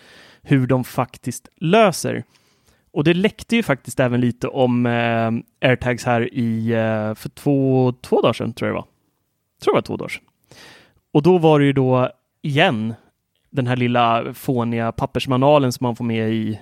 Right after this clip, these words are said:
till alla Apple-produkter mer eller mindre. Det är två sidor och säger ingenting, mer eller mindre.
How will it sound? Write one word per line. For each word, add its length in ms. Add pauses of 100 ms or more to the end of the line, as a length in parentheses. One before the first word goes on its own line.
(140)
till 140
alla 280 (320)
Apple-produkter 600
mer 100
eller 100
mindre. 180
Det 60
är 100
två 200
sidor 460
och 180
säger 260
ingenting, 460 (100)
mer 120
eller 120
mindre. 220